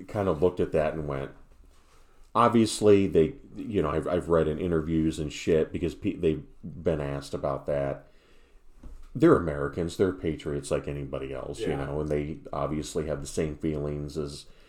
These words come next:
Speaker 1: you know, the majority of people in this country do about nine eleven.
Speaker 2: Of course, it didn't stop him from writing a song called Jihad
Speaker 1: Mm-hmm.
Speaker 2: and putting it on the next album, Christ Illusion. <laughs>
Speaker 1: Oh,
Speaker 2: So
Speaker 1: yeah. But I, I,
Speaker 2: <laughs> which
Speaker 1: I
Speaker 2: is a song from a, written from a terrorist,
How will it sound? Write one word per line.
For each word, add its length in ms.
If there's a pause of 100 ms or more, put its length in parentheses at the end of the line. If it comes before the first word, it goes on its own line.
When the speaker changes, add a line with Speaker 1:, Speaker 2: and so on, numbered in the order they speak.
(420)
Speaker 1:
you 140
know, 260 (140)
the 160
majority 540
of 260
people 280
in 60
this 120
country 360
do 140
about 240
nine 220
eleven. 400
Speaker 2:
Of 40
course, 220
it 80
didn't 200
stop 340
him 100
from 140
writing 320
a 40
song 320
called 440 (120)
Jihad 600 (120)
Speaker 1:
Mm-hmm. 380
Speaker 2:
and 120
putting 260
it 100
on 220
the 80
next 340
album, 300
Christ 340
Illusion. 640
<laughs> 60
Speaker 1:
Oh, 220
Speaker 2:
So 60
Speaker 1:
yeah. 320 (100)
But 480
I, 80 (160)
I, 60
Speaker 2:
<laughs> 160
which 360
Speaker 1:
I 40
Speaker 2:
is 120
a 60
song 360 (120)
from 200
a, 120 (160)
written 400
from 180
a 60
terrorist, 840